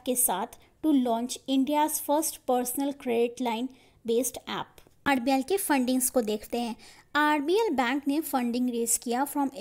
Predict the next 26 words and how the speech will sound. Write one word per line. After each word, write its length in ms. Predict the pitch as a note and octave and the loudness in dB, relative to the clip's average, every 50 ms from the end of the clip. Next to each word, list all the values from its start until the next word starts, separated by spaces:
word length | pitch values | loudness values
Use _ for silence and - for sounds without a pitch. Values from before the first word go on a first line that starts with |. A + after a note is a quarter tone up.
| B3 | -4
investors 640 | A#3+ A3+ A3+ G#3+ A#3 - - - C4+ C#4+ D4+ - - | -2 0 0 0 -2 -2 -2 -2 0 0 0 0 0
such 240 | C#4 B3+ B3+ - - A#3+ A3+ A#3 | -2 -2 -2 -2 -4 -2 -2 -2
as 160 | C#4+ - - - - - - _ - - - - | -4 -6 -8 -16 -20 -20 -20 _ -4 -2 0 2
सीडीसी 720 | D#4 E4 F#4 F#4 C4 G#3 C4 C4+ C#4+ - - D4 D4 B3 | 2 2 2 2 2 0 0 0 0 -2 -2 -2 -2 -2
Group, 300 | G#3+ G#3+ A3+ A#3+ A#3 - - - _ _ _ - | 0 0 0 0 -2 -6 -20 -20 _ _ _ -2
Multiple 640 | B3+ C4+ C#4 C#4+ C4+ - F4 D#4+ - G#4 G#4 - - B3 | 0 2 2 0 0 -2 -2 2 2 2 2 2 0 0
Alternate 640 | C4 C4 B3 B3+ B3+ B3+ B3 A#3+ A#3+ A#3 - B3+ A#3+ | 0 0 2 2 2 2 2 0 -2 -4 -2 -2 -2
Management, 560 | G#3+ A#3 A#3 B3 B3 - - D4 D4+ D#4 D4+ - - - _ _ - C#4+ D4+ | -2 -2 -2 -4 -4 -2 -2 0 0 -2 -4 -6 -14 -20 _ _ -2 0 0
Asian 320 | D4+ - - F#4+ G4 F4 C4 C4+ | 0 2 0 0 0 2 2 2
Development 580 | B3 A#3 A#3 A3+ A3+ - A#3+ A3+ G3+ G3+ _ - | 2 2 0 -2 -2 -4 -8 -8 -8 -8 _ -6
Bank। 280 | A3 G3+ F#3+ G3 F#3 - - - _ _ _ - | -4 -4 -4 -6 -8 -14 -18 -20 _ _ _ 0
टू 120 | F4 G4 G4+ | 4 4 4
थाउजेंड 400 | G4+ E4+ F4+ F4+ E4+ F4+ F4+ E4 | 4 4 2 2 4 4 0 2
टेन 200 | - C#4+ C4+ C#4+ | 2 2 4 4
में 200 | D4 D#4 D#4 B3 | 2 2 0 0
बैंक 340 | G#3+ A#3 G#3+ A#3+ C4 B3+ - | -2 -2 -2 -2 -4 -4 -4
ने 220 | A#3+ G3+ G#3 C4 - - - _ _ - | -6 -6 -6 -8 -8 -10 -18 _ _ -2
रुपीज 560 | C4+ C#4 C4+ - - D#4+ C#4+ C4 C#4+ C4+ - - - - - | -2 -2 -2 -2 -2 0 0 0 0 -2 -6 -10 -12 -16 -10
फ़ोर 260 | - - E4 F#4 G#4 - - | 0 2 4 4 4 2 0
थाउजेंड 380 | - E4+ E4+ D#4+ F4 F4 E4 - | 2 2 2 4 2 0 0 2
करोड़ 420 | C#4+ C4 A#3+ A#3+ A#3+ B3+ C#4 D#4 - - - - _ _ _ _ _ _ _ _ _ | 2 2 2 4 2 0 0 -2 -4 -8 -20 -20 _ _ _ _ _ _ _ _ _
फंड 340 | - - - D4 D4 D4 C#4+ | -8 -2 0 0 2 2 2
रेज 340 | C#4 C4+ C4 C4 C4+ - - - | 2 2 2 2 2 0 -2 -2
किया 220 | - A3+ A3 A#3+ D4+ - | -2 -2 -2 -2 -2 -2
through 200 | - - E4+ F4+ - C#4 | -2 -2 -2 0 2 2
investors। 680 | C4 B3 A#3 A#3+ A#3+ A#3 - - C4 A3+ G3+ G3 | 2 2 2 0 -2 -2 -4 -4 -4 -2 -2 -4